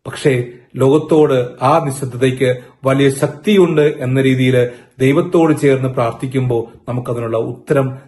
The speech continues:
ദൈവം നമുക്ക് തരും. നമ്മുടെ കുടുംബങ്ങളെയും നമ്മുടെ വ്യക്തി ജീവിതത്തെയും പരിശുദ്ധ അമ്മ ഈ മാസത്തില് സമർത്ഥമായിട്ട് അനുഗ്രഹിക്കട്ടെ. തുടർന്നുള്ള ജീവിതത്തിലും കുടുംബത്തോട് ചേർന്ന്, സഭയോട് ചേർന്ന്, അമ്മയുടെ കരങ്ങൾ പിടിച്ച്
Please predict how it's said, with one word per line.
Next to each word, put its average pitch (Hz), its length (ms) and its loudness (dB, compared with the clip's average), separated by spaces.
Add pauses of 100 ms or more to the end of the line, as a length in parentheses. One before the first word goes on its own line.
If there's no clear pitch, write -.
(120)
ദൈവം 117 360 -2
നമുക്ക് 104 340 -12
തരും. - 220 -18 (1160)
നമ്മുടെ 127 420 0 (120)
കുടുംബങ്ങളെയും 113 760 -6 (360)
നമ്മുടെ 151 200 2
വ്യക്തി 139 280 -2
ജീവിതത്തെയും 110 840 -8 (140)
പരിശുദ്ധ 127 340 -2
അമ്മ 110 420 -4 (340)
ഈ 160 120 2
മാസത്തില് 110 600 -2 (300)
സമർത്ഥമായിട്ട് 120 560 -2
അനുഗ്രഹിക്കട്ടെ. 101 640 -12 (360)
തുടർന്നുള്ള 151 360 4
ജീവിതത്തിലും 127 640 0 (300)
കുടുംബത്തോട് 147 540 2
ചേർന്ന്, 131 300 2
സഭയോട് 139 580 2
ചേർന്ന്, 123 640 -2
അമ്മയുടെ 151 320 2
കരങ്ങൾ 139 320 2
പിടിച്ച് 127 480 0